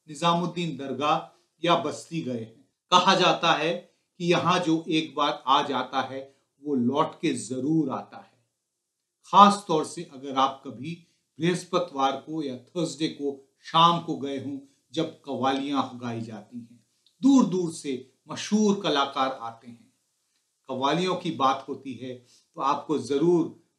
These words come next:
बहुत सारे हिंदी फिल्में याद आएंगे, जिनमें निजामुद्दीन में शूटिंग हुई है और बहुत विख्यात कव्वालियों को शूट किया गया है। रॉकस्टार का कुन फाया कुन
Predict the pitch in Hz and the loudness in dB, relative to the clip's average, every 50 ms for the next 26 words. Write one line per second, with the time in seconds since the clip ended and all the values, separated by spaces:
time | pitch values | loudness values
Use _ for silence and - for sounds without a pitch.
0 | _ _ - 135 - 131 170 196 196 196 - - 160 147 147 147 143 - 135 135 | _ _ -14 -12 -4 4 8 8 8 8 6 0 -2 0 0 0 -2 -4 -4 -8
1 | 135 131 127 143 127 - 135 123 117 117 127 131 127 123 120 117 123 131 127 123 | -10 -10 -10 -10 -12 -12 -12 -12 -10 -8 -8 -8 -6 -6 -4 -2 -2 -2 -2 -2
2 | 117 117 117 120 120 131 131 120 110 - _ _ _ _ _ _ 123 147 156 151 | -6 -4 -4 -2 -2 -4 -6 -10 -12 -16 _ _ _ _ _ _ -4 -2 -2 -2
3 | 151 143 160 156 139 123 117 - _ _ _ _ _ 143 135 120 156 156 165 175 | -2 -4 -4 -4 -4 -4 -8 -12 _ _ _ _ _ -14 -8 -2 0 2 2 2
4 | 185 180 160 180 175 165 147 143 143 127 - - 143 139 - - 156 147 120 113 | 0 -2 -2 -2 -2 -4 -4 -4 -8 -10 -10 -12 -14 -18 -16 -14 -14 -14 -14 -12
5 | 127 123 120 131 123 117 117 - _ _ _ _ - 131 120 113 - - 160 180 | -12 -10 -8 -8 -8 -8 -10 -14 _ _ _ _ -16 -14 -14 -12 -6 0 2 2
6 | 185 180 - - 131 120 - _ - - 175 165 170 180 175 - - - _ _ | 2 0 -2 -10 -16 -18 -18 _ -10 0 4 6 6 6 4 2 -6 -16 _ _
7 | _ _ _ 143 139 135 143 143 139 139 143 139 120 117 - 127 120 120 - - | _ _ _ -8 -4 -2 0 0 0 0 -4 -6 -8 -10 -10 -12 -12 -12 -14 -18
8 | _ _ _ _ _ _ _ _ - - 180 170 160 160 - - 123 110 107 101 | _ _ _ _ _ _ _ _ -16 -8 -6 -6 -6 -6 -8 -10 -10 -8 -8 -12
9 | 107 110 101 98 _ _ _ _ _ _ _ _ _ _ _ - 160 175 180 - | -14 -16 -18 -20 _ _ _ _ _ _ _ _ _ _ _ 0 2 2 2 2
10 | - - - 175 165 165 160 - 147 143 139 - - _ _ - 214 208 202 202 | 0 0 2 4 4 4 4 2 -2 -2 -2 -4 -8 _ _ 2 4 6 6 6
11 | 196 - - 165 156 147 143 135 131 - - - 156 147 135 127 120 110 | 6 4 2 0 0 2 2 -2 -4 -6 -10 -14 -12 -10 -10 -10 -10 -12